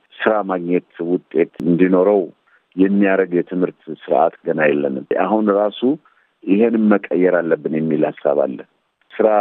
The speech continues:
ጋር የተያያዘ የትምህርት ወርክ ኢንተግሬትድ ለርኒንግ ይሉታል እና ደግሞ አንዳንዱ ደግሞ አክሽን ቤዝድ ለርኒንግ የሚሉት ነገር አለ። ምንድን ነው? ትምህርቱ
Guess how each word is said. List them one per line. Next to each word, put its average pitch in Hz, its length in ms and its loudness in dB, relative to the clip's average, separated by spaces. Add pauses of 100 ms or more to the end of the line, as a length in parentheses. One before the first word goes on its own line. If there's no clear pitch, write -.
ጋር 98 260 2
የተያያዘ 87 1200 2 (520)
የትምህርት 90 600 0 (320)
ወርክ 101 260 2
ኢንተግሬትድ 87 520 -2
ለርኒንግ 78 320 -2
ይሉታል 69 380 -8 (220)
እና 85 160 -4 (680)
ደግሞ 92 320 0
አንዳንዱ 90 420 -2
ደግሞ 98 180 0 (120)
አክሽን 98 380 0
ቤዝድ 80 260 0
ለርኒንግ 80 320 0
የሚሉት 76 320 -6
ነገር 71 240 0
አለ። 67 180 0 (500)
ምንድን 101 380 2
ነው? 127 120 2 (500)
ትምህርቱ 110 340 2